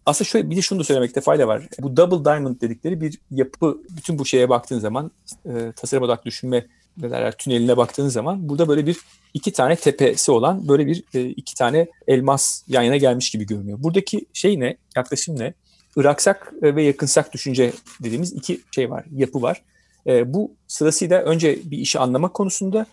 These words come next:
arkasından da o işi çözme konusunda, e, kullanılıyor. Şimdi şöyle bir şey var. Tasarım odaklı düşünmeyi en ayrıştırıcı kılan şeylerden bir tanesi, insanın beyninin yapabildiği bu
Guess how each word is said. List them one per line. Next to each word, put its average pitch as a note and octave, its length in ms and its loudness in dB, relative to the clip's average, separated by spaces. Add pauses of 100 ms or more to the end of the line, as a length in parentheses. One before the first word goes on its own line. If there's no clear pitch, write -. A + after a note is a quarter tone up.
(220)
arkasından D#3+ 560 -2
da G#3 100 2
o D3+ 100 0
işi G3+ 140 -4
çözme D3+ 300 2
konusunda, A2+ 520 -4 (280)
e, C#3+ 40 -8 (240)
kullanılıyor. A#2 520 -6 (260)
Şimdi F#3+ 240 -6
şöyle G#3+ 180 2
bir G3+ 80 -2
şey G3 180 0
var. A2 200 -2 (160)
Tasarım F#3 280 0
odaklı F3 200 0
düşünmeyi C#3+ 380 -2
en D#3 200 0
ayrıştırıcı C3+ 680 -2
kılan B2+ 280 2
şeylerden B2+ 360 2
bir C3+ 60 -10
tanesi, B2 400 -4 (140)
insanın E3 960 0 (300)
beyninin C3+ 360 2
yapabildiği C#3+ 640 -2
bu B2+ 240 0